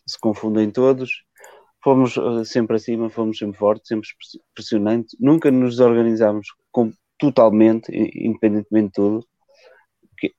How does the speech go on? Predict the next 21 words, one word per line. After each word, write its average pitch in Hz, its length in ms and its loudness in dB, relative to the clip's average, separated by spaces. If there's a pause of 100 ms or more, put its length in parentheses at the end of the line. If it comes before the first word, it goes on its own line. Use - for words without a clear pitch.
(140)
o, 110 400 0
agora 104 360 4
também 110 260 0
concordo 107 340 -2
com - 160 -4
o - 40 4
Rui, 117 80 2
diz, - 360 -10 (100)
é, - 140 -8 (720)
é, 110 60 0
até 120 180 2
mais 127 240 2
que - 80 0
aparecer 117 400 2
homens, 110 320 2
faltou-nos 117 400 -2
saber 110 220 -2
definir 113 640 -4 (1200)
no, 110 500 -2
no 113 100 -2
último 110 320 2